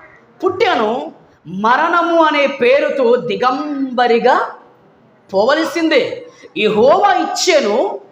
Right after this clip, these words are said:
ఆ, యెహోవా తీసుకునెను, ఆయనకు మాత్రమే స్తోత్రము కలుగుగా" కన్నాడు. ఎవరు?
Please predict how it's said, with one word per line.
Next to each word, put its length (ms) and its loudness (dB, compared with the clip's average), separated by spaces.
ఆ, 260 -4
యెహోవా 680 0
తీసుకునెను, 920 0
ఆయనకు 580 0
మాత్రమే 720 0
స్తోత్రము 680 -8
కలుగుగా" 600 0
కన్నాడు. 500 -2
ఎవరు? 360 2